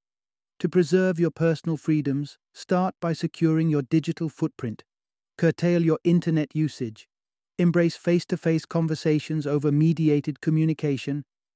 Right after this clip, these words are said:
and routinely check your devices for security vulnerabilities such as malware. Authoritarian regimes capitalize on fear.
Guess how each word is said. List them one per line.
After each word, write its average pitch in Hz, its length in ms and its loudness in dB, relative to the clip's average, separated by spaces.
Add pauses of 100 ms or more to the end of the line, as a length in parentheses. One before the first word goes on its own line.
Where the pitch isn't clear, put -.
(160)
and 165 160 2
routinely 185 540 2
check - 260 -4
your 170 120 0
devices 156 560 -2
for 143 160 -4
security 160 580 0
vulnerabilities 147 920 0
such - 280 -10
as 117 160 -8
malware. 120 760 -2 (640)
Authoritarian 165 840 2
regimes 143 540 2
capitalize 143 720 -4
on 135 140 0
fear. 113 540 -2